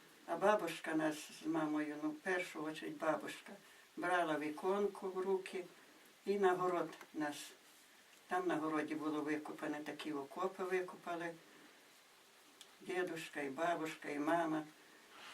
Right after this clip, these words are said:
І нас туди ховали. Ми тоді втікали. Вони спереді біжать з віконочкою, а ми всі ззаді. Перебомбили самольоти, перелетіли. Вони вилізли перше, а тоді нас виводили вже в хату.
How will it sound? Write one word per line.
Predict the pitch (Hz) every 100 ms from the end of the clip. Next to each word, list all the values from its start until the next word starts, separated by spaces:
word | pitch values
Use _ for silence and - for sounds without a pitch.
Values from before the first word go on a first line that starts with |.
| 160 156
І | 165
нас | 180 196 -
туди | 170 -
ховали. | - - 156 - - - -
Ми | - 156
тоді | - 160 160
втікали. | 151 - - 156 - 160 - - -
Вони | - 147 147
спереді | - - 185 208 196 196
біжать | 190 180 180 175
з | -
віконочкою, | 165 165 175 170 165 - - 156 143
а |
ми | 147 170
всі | 170 - 156 139
ззаді. | - - - - - - - - - - -
Перебомбили | 208 190 185 185 185 208 214 196
самольоти, | - 185 185 180 180 180
перелетіли. | 185 175 170 165 165 - 165 170 160 - - - - - - -
Вони | - 160 156
вилізли | - 165 190 196 190 190
перше, | 185 185 175 - - -
а | -
тоді | 165 - 349 - -
нас | 143 139 - - -
виводили | 147 143 147 - - -
вже | - -
в | -
хату. | - - - -